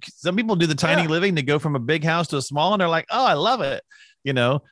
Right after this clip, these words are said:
Speaker 1: I don't know if that works the same if you go from ten grand a month to seven, but you might be fine, you know, but try
Speaker 2: Yeah.
Speaker 1: it. That's a great point. Try
Speaker 2: But
Speaker 1: it
Speaker 2: I mean,
Speaker 1: before
Speaker 2: it's,
Speaker 1: you're
Speaker 2: yeah, I
Speaker 1: stuck with
Speaker 2: always
Speaker 1: it.
Speaker 2: encourage, especially if there is a shift in, in
Speaker 1: Yeah.
Speaker 2: income expectation in,
Speaker 1: Yeah.
Speaker 2: in retirement,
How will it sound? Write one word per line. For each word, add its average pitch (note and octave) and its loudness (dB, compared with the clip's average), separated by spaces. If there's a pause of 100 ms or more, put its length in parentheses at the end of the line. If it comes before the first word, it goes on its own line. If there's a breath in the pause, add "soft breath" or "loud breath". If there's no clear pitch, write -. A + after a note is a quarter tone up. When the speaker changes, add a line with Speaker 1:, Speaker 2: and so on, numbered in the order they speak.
Speaker 1:
I C3+ 2
don't F3 0
know F3+ 4
if D#3 0
that D3+ 0
works D#3+ -2
the C#3 -4
same D#3 -2
if C#3 -4
you C#3+ 0
go C#3+ 2
from B2+ -6
ten D#3 -2
grand C3+ 0
a C3 0
month C3 0
to A2+ -6
seven, F3 0
but E3+ 0
you G3 -2
might A#3 -4
be C#4 -6
fine, A#3 -4 (240)
you D3 -4
know, D3+ -2
but D#3+ -4
try A3+ -2
Speaker 2:
Yeah. C#4 2
Speaker 1:
it. - 2
That's D#3 2
a E3 0
great E3+ 0
point. G#3+ -2 (180)
Try F3 2
Speaker 2:
But G#3+ 0
Speaker 1:
it A#3+ 2
Speaker 2:
I G#3+ 4
mean, F3 6
Speaker 1:
before F3 6
Speaker 2:
it's, E3+ 6
Speaker 1:
you're D#3 2
Speaker 2:
yeah, E3+ 4
I D3+ 6
Speaker 1:
stuck G3+ 2
with G3 4
Speaker 2:
always E3+ 2
Speaker 1:
it. D3+ 0
Speaker 2:
encourage, C#3 -2
especially E3+ 2
if C#3+ 0
there D3 0
is D3 -2
a C3+ -4
shift - -4
in, C#3 -2
in B2+ -2
Speaker 1:
Yeah. G2 0
Speaker 2:
income F#3 4
expectation C#3 -2 (160)
in, C#3 0
Speaker 1:
Yeah. G2+ 2
Speaker 2:
in D3 4
retirement, C#3+ 0